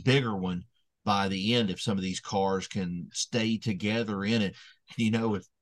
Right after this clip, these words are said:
if Bubba Wallace is in it till the end of it, and we get to this situation, bam, oh, you gotta watch out. He will move cars out of the way to get to that front till he can get that,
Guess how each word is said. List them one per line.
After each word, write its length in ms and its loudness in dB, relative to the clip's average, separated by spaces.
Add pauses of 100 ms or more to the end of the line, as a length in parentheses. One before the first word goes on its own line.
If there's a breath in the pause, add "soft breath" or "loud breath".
(120)
if 200 -12
Bubba 280 0
Wallace 380 0
is 140 -4
in 140 0
it 120 -4
till 200 2
the 200 2
end 200 2
of 200 -2
it, 120 -8 (340)
and 160 -2
we 140 4
get 220 2
to 100 2
this 180 2
situation, 880 4 (760)
bam, 600 0 (260)
oh, 460 4
you 240 -4
gotta 240 0
watch 260 -2
out. 300 -2
He 320 0
will 200 0
move 300 2
cars 460 -2
out 240 0
of 60 -2
the 80 -2
way 500 0
to 80 -6
get 280 -4
to 80 -2
that 220 -2
front 360 -4
till 100 -6
he 180 0
can 160 -6
get 200 -2
that, 220 -4